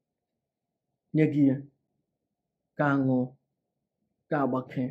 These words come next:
ga arị ndụ. Kelee Chukwu. Ndewo, ekelele m unu. Ya dịrị unu na mma. Ihe onye na-eme ya agazi, ya gara ya. Because ọ na-adị m mwute.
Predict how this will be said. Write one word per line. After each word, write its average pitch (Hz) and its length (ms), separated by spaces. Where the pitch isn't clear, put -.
ga 147 160
arị 127 200
ndụ. 131 240
Kelee 113 280
Chukwu. - 240
Ndewo, 135 400
ekelele 123 420
m 120 100
unu. 117 240
Ya 143 160
dịrị 131 180
unu 123 180
na 127 120
mma. 123 240
Ihe 139 160
onye 143 160
na-eme 127 260
ya 135 120
agazi, 135 420
ya 147 100
gara 131 320
ya. 127 120
Because 165 260
ọ 202 120
na-adị 170 260
m 175 140
mwute. 160 480